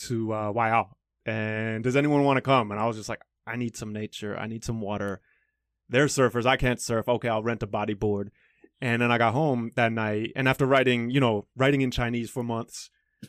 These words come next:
I had the best <laughs> night of sleep I had had in ages, just from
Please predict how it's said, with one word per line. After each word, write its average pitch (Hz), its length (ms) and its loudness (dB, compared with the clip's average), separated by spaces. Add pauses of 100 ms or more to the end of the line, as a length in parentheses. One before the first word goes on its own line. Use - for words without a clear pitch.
I 123 80 -2
had 165 140 2
the 190 60 2
best 143 220 2
<laughs> 139 60 -2
night 123 100 0
of 120 80 -8
sleep 123 300 -4
I 104 100 -4
had 101 120 -6
had 101 360 -8 (100)
in 117 140 -8
ages, 110 520 -8
just 117 200 -4
from 107 280 -8